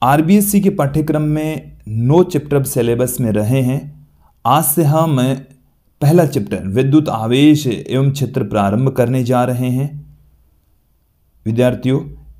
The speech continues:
यदि आप हमारे YouTube चैनल पर नए हैं तो चैनल को सब्सक्राइब कर लीजिए, साथ में बेल आइकन भी दबा दीजिए। इस वीडियो को अपने फ्रेंड्स के साथ में, क्लासमेट्स के साथ में अधिक से अधिक शेयर करें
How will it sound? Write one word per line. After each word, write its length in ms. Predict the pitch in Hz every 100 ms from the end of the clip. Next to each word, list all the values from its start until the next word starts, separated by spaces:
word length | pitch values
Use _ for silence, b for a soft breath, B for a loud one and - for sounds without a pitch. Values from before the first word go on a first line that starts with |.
| -
यदि 160 | 131
आप 100 | 160
हमारे 280 | 151 160 160
YouTube 340 | 143 139 151 151
चैनल 240 | 151 147
पर 140 | 147
नए 220 | 120 113 131
हैं 220 | 143 147
तो 100 | 147
चैनल 320 | 143 127 131
को 120 | 135
सब्सक्राइब 560 | 131 107 101 - 110 131
कर 140 | 139
लीजिए, 320 | 135 139 147
साथ 400 | 151 - 113 120
में 160 | 143 127
बेल 180 | 123 156
आइकन 300 | 151 143 113
भी 80 | 101
दबा 220 | 95 90
दीजिए। 520 | 95 98 98 - - - - - _ _ _ _ _ _ _ _ _ _ _ _ _ 190
इस 160 | 202
वीडियो 380 | 131 120 123 156
को 440 | 151 147 151 - - - _ 135
अपने 360 | - 160 190
फ्रेंड्स 480 | 196 - 135 165 165
के 120 | 160
साथ 360 | 143 120 120 143
में, 180 | 143 143
क्लासमेट्स 560 | 113 131 139 165 160
के 80 | -
साथ 340 | 120 117 117 135
में 160 | 139
अधिक 260 | 113 107 127
से 120 | 120
अधिक 260 | 107 107 104
शेयर 280 | 104 117
करें 360 | 135 135 139 147